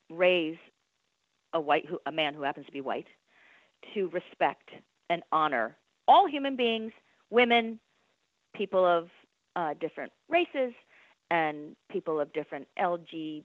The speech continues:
B T Q. I, we are all human beings, and every human being needs to be respected and honored, no matter what,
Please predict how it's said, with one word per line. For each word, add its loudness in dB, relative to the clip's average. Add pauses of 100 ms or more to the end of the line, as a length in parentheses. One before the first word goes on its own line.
B -10
T -12 (120)
Q. -4 (440)
I, 0 (440)
we -4
are 2 (120)
all 2 (220)
human -6
beings, -12 (640)
and -8 (520)
every 2
human -8
being -6
needs -10
to -18
be -8
respected -4 (480)
and -6 (180)
honored, -2 (340)
no -8
matter 0
what, 2